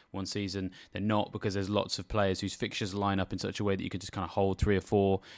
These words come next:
uh, through a period and don't jump on, jump off. You sort of mentioned earlier on, for example, that, you know, there's a possibility that, that cycling through these midfielders this season could, could work. Um, tailoring your decision-making process to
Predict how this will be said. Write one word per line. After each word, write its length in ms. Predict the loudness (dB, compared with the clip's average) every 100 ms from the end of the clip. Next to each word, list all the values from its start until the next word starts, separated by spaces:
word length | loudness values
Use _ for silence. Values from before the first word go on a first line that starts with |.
| -4
uh, 80 | -2
through 120 | 0
a 40 | 0
period 200 | 2 2
and 100 | 2
don't 200 | 0 0
jump 220 | -4 -2
on, 180 | -4 -2
jump 200 | -2 0
off. 200 | -2 -2
You 80 |
sort 160 | -4 -4
of 60 | -2
mentioned 300 | -2 -2 2
earlier 300 | 4 4 4
on, 160 | 2
for 80 | 0
example, 420 | 0 0 0 0
that, 180 | 0 0 -4 -20 _ _ -20 -14
you 180 | -6 -4
know, 140 | -4 -2
there's 140 | -4
a 40 | 2
possibility 500 | 2 4 2 2 0
that, 120 | -2 -6
that 300 | -14 -14 -10
cycling 520 | -4 2 4 4 0 0
through 220 | 0 2
these 180 | 2 0
midfielders 480 | 0 2 2 0
this 120 | -4 -4
season 260 | -4 -4
could, 240 | -6 -8 -6
could 160 | -6
work. 240 | 0 0 0 -10 -20 -20 -20 -14
Um, 400 | -10 -8 -10 -12 -16 _ -16
tailoring 460 | 0 2 2 2 2
your 200 | 0 0
decision-making 560 | -2 -4 -2 -2 -4
process 400 | -2 -2 -2 -6 -4
to 420 | -4 -2 -4